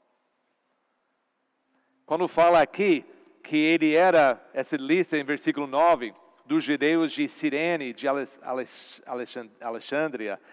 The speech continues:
bem como as províncias de Cilícia e de, da Ásia. Cilícia era um país perto de Síria. E sabe qual foi o maior cidade,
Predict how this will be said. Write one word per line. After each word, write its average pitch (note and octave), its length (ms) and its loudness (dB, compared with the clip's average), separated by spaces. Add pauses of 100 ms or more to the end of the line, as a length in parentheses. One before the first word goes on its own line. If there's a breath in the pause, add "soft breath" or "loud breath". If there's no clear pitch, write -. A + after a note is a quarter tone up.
(300 soft breath)
bem E3 300 0
como E3+ 280 2
as D#3+ 60 0
províncias E3 580 -2
de C#3+ 200 -2
Cilícia C#3 1000 -6 (340 soft breath)
e D3 120 -2
de, C#3+ 280 -10
da C3+ 420 2
Ásia. C#3 300 -2
Cilícia D#3 960 -4 (400 soft breath)
era D#3 240 2
um E3 140 -2
país D#3+ 480 2
perto E3 280 -2
de C#3+ 140 -10
Síria. D#3+ 680 -6 (600 soft breath)
E D3+ 100 -2
sabe F#3 320 0
qual G3 220 0
foi F#3+ 440 2
o F3 180 2
maior E3+ 720 2 (800)
cidade, E3+ 880 0